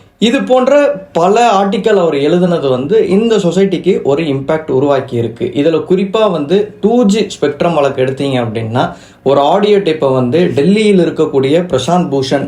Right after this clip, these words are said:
அவர்கிட்ட கொடுத்து அவர் மூலியமா வந்து ரிலீஸ் பண்ணாரு சவுக்கு சங்கர் அவர்கள்.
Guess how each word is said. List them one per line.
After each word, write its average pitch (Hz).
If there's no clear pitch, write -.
அவர்கிட்ட 123
கொடுத்து 127
அவர் 139
மூலியமா 160
வந்து 131
ரிலீஸ் 123
பண்ணாரு 113
சவுக்கு 127
சங்கர் 117
அவர்கள். 110